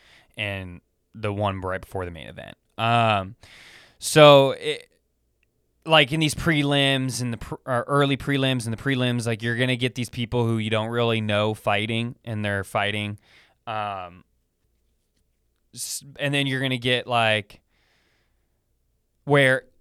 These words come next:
where in, like, pay-per-views, you're gonna get in prelims, you're gonna get a couple ranked fights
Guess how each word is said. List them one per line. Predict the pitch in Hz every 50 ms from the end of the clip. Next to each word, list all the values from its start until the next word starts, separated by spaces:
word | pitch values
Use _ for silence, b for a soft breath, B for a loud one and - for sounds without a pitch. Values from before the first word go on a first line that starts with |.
| _ _ _ _ _ _ _ _ _ _ _ _ _ _ _ _ _ _ _ _ _ _ _ _ _ _ _ _ _ _ _ _ _ _ _ _ _ _ _ _ _ _ _ _ _ _ _ _ _ _ _ _
where | - 139 147 143 143
in, | 143 139 135 131
like, | 127 120 117 -
pay-per-views, | - - 202 220 180 165 135 120 117 113 113 110 104 101 - 127
you're | 127 131
gonna | 147 139
get | 123 131 120
in | 117 107
prelims, | 101 - - 151 147 127 113 104 104 92
you're | 113 107
gonna | 110 107
get | 101 104 95
a |
couple | - - 107 - 92
ranked | 90 92 87 90 -
fights | - 92 85 - - - -